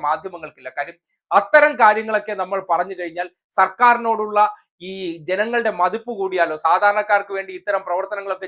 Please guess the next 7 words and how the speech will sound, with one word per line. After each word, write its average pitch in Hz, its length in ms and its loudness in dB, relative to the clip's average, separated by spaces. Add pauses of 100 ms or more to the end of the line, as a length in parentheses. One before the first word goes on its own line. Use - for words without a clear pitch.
ചെയ്യുന്നത് 185 320 -10 (360)
ഒരിക്കലും 220 380 -2 (120)
ജനം 208 240 0
അറിയാൻ 170 320 0
പാടില്ല. 127 300 -4
അപ്പോ 196 140 -2 (400)
ജപ്തി 202 300 -4